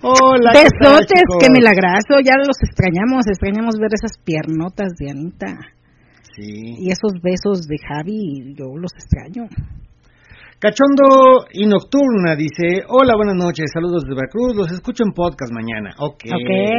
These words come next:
Speaker 2: ya, ya los estamos
Speaker 1: Ya
Speaker 2: durmiendo.
Speaker 1: mañana lo pongo, sí. "Se podrá ver las fotos, esas fotos, amigos. En el Twitter hay dos fotos, una de la zona X y otra de cómo iba vestida Angie para la albercada. Las otras fotos, obviamente no por, por, este, privacidad de las
Speaker 2: Ujú.
Speaker 1: personas,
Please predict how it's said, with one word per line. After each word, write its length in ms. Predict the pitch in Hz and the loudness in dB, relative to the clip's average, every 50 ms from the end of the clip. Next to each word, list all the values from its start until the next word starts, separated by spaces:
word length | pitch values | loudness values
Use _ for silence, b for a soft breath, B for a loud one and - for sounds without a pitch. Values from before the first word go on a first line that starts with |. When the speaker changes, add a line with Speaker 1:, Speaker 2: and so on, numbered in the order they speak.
| 240 226 208 | -2 -4 -4
Speaker 2:
ya, 220 | 196 214 214 220 220 | -4 -4 -4 -6 -6
ya 160 | 196 214 220 | -4 -4 -4
los 140 | 226 226 - | -4 -4 -6
estamos 220 | - - 196 196 143 | -8 -10 -8 -8 -8
Speaker 1:
Ya 20 | 135 | -8
Speaker 2:
durmiendo. 280 | 165 151 160 156 135 | -8 -8 -8 -6 -6
Speaker 1:
mañana 60 | 131 107 | -8 -8
lo 60 | 101 | -12
pongo, 180 | 85 98 101 98 - | -14 -16 -18 -16 -14
sí. 160 | - 117 98 b b b b b b _ | -14 -14 -14 b b b b b b _
"Se 100 | - 196 | -10 -8
podrá 280 | 190 202 214 220 240 254 | -6 -4 -2 0 2 2
ver 140 | 254 254 240 | 2 2 2
las 140 | 240 - - | 0 -4 -6
fotos, 260 | 190 185 185 202 196 180 196 - | -8 -6 -4 -4 -6 -6 -6 -8
esas 240 | - 175 165 208 190 - | -8 -6 -6 -6 -6 -6
fotos, 280 | 151 143 - 165 151 | -8 -8 -8 -8 -6
amigos. 320 | 160 151 160 160 196 202 196 - - | -6 -6 -4 -4 -4 -4 -6 -8 -6
En 160 | 180 190 196 208 214 | -4 -2 0 0 0
el 60 | 220 - - | -2 -2 -2
Twitter 360 | 277 285 269 - 269 254 240 240 | -4 -4 0 2 2 4 4 4
hay 80 | 233 | 2
dos 220 | 208 208 220 208 208 - | 0 0 -2 -2 -2 -4
fotos, 340 | - 180 170 - - 127 120 - - | -6 -6 -6 -4 -6 -10 -10 -8 -8
una 220 | 175 190 185 185 | -8 -6 -6 -6
de 120 | 160 160 | -6 -6
la 240 | 147 147 143 139 135 127 - | -6 -4 -6 -6 -6 -6 -8
zona 300 | 170 165 160 165 175 196 | -8 -8 -6 -4 -4 -6
X 240 | 202 - 240 240 214 - - | -6 -6 -8 -8 -8 -6 -6
y 60 | 170 | -6
otra 320 | 160 156 160 160 160 160 | -6 -6 -4 -4 -4 -4
de 520 | 147 143 156 151 156 156 156 156 160 160 - | -4 -6 -8 -8 -6 -6 -6 -8 -8 -10 -10
cómo 180 | - 156 151 156 | -10 -8 -8 -6
iba 160 | 156 151 143 | -4 -4 -4
vestida 380 | 131 123 - - - 143 139 135 127 123 | -4 -6 -8 -10 -8 -8 -6 -6 -6 -6
Angie 200 | 131 131 127 131 | -8 -8 -10 -10
para 280 | - 107 104 104 104 | -10 -12 -12 -10 -12
la 200 | 98 98 101 98 107 | -12 -12 -14 -14 -14
albercada. 480 | 110 120 143 147 - 226 220 214 180 b b b b b b b b b b - | -14 -14 -14 -10 -6 -4 -4 -4 -6 b b b b b b b b b b -14
Las 260 | - 175 185 180 - | -8 -6 -6 -4 -4
otras 240 | 202 180 202 196 175 | -6 -6 -6 -6 -6
fotos, 280 | 151 185 180 156 190 - - - | -6 -10 -8 -8 -10 -10 -10 -6
obviamente 500 | 175 175 170 165 151 151 147 143 131 143 | -6 -4 -2 -2 -4 -4 -6 -6 -6 -6
no 200 | 139 151 160 156 - | -6 -6 -6 -6 -6
por, 220 | 156 147 131 - _ _ _ _ | -8 -10 -10 -12 _ _ _ _
por, 220 | - 127 120 117 110 107 | -12 -10 -10 -10 -10 -12
este, 580 | 104 - _ _ - 95 92 82 67 64 57 53 _ b b b b b b _ | -16 -18 _ _ -20 -20 -18 -18 -20 -20 -20 _ _ b b b b b b _
privacidad 540 | 120 127 120 123 120 - 139 131 131 131 123 | -12 -10 -8 -8 -10 -10 -10 -8 -8 -8 -8
de 80 | 127 | -8
las 120 | 127 127 196 | -8 -6 -6
Speaker 2:
Ujú. 80 | 208 | -4
Speaker 1:
personas, 420 | 180 175 208 185 190 175 190 208 | -4 -2 -2 -2 -2 -2 -4 -6